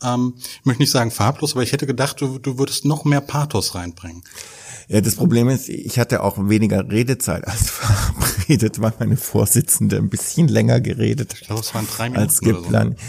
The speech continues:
Speaker 2: Ich hatte noch zwei, und zwar
Speaker 1: Okay.
Speaker 2: wirklich zwei exakt. Das sind hundertzwanzig Sekunden. Da
Speaker 1: Als
Speaker 2: ist nicht viel Raum für Pathos.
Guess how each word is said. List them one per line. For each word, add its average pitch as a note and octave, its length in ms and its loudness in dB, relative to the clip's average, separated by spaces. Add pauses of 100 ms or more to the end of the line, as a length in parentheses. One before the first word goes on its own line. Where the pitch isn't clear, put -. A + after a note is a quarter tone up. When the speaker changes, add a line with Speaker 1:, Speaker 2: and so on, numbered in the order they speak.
(120)
Speaker 2:
Ich G#2 140 2
hatte G#2+ 160 2
noch G#2 140 2
zwei, F#2+ 520 -2
und - 160 -4
zwar A2 140 2
Speaker 1:
Okay. G2 80 2
Speaker 2:
wirklich G#2+ 260 -2
zwei G2 300 0 (100)
exakt. - 720 -6 (500)
Das G#2 140 -2
sind G2+ 160 2
hundertzwanzig G2+ 640 -2
Sekunden. - 580 -4 (920)
Da G#2+ 80 4
Speaker 1:
Als C#3+ 140 2
Speaker 2:
ist F#2+ 100 2
nicht A2+ 220 4
viel - 160 4
Raum G#2+ 280 4
für - 140 0
Pathos. - 600 0